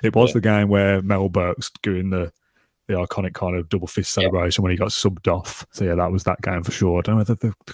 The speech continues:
Speaker 1: the Carew one must have been. But, uh,
Speaker 2: He sc-, he
Speaker 1: yeah,
Speaker 2: scored
Speaker 1: it
Speaker 2: twice
Speaker 1: must have
Speaker 2: in
Speaker 1: been.
Speaker 2: that game. He scored twice. Ashley Young obviously scored twice. Gabby obviously
Speaker 1: Yeah.
Speaker 2: scored against Blues as well.
Speaker 1: Yeah.
Speaker 2: Um, yeah, the Mel, but it was just an iconic game for many reasons. I think Blues got relegated that year as well.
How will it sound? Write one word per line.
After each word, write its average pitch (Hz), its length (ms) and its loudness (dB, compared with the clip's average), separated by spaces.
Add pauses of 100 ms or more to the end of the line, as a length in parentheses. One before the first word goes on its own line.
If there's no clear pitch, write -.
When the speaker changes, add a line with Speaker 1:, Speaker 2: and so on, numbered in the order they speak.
Speaker 1:
the 139 60 4
Carew 160 240 8
one 113 100 2
must 95 260 -4
have 92 80 2
been. 90 220 2 (220)
But, - 140 -2
uh, - 200 -4 (120)
Speaker 2:
He 147 280 2
sc-, - 140 0
he - 80 -6
Speaker 1:
yeah, 104 100 2
Speaker 2:
scored 160 180 6
Speaker 1:
it - 20 -6
Speaker 2:
twice 110 100 6
Speaker 1:
must - 140 4
have - 80 -4
Speaker 2:
in - 20 0
Speaker 1:
been. 87 40 0 (160)
Speaker 2:
that 92 60 0
game. - 460 -8
He - 60 -8
scored - 200 0
twice. 101 320 4
Ashley 107 240 2
Young 95 120 0
obviously 95 220 -4
scored 101 220 -4
twice. 90 440 0
Gabby 92 460 -2
obviously 90 440 2 (320)
Speaker 1:
Yeah. - 160 -6
Speaker 2:
scored 101 320 0
against 95 280 -6
Blues 92 200 0
as 92 100 -6
well. 98 220 0 (240)
Speaker 1:
Yeah. 90 220 2
Speaker 2:
Um, 90 160 2 (160)
yeah, 104 100 0
the 104 80 2
Mel, 107 160 6
but 110 100 6
it 123 60 6
was 123 80 -2
just 127 140 -4
an 135 60 4
iconic 113 340 2
game 101 160 2
for - 100 -6
many 98 140 2
reasons. 101 520 0
I - 100 -12
think 78 120 -6
Blues 101 180 0
got 65 140 -6
relegated 95 400 2
that - 180 -6
year 85 160 -6
as 87 140 -8
well. 95 240 -6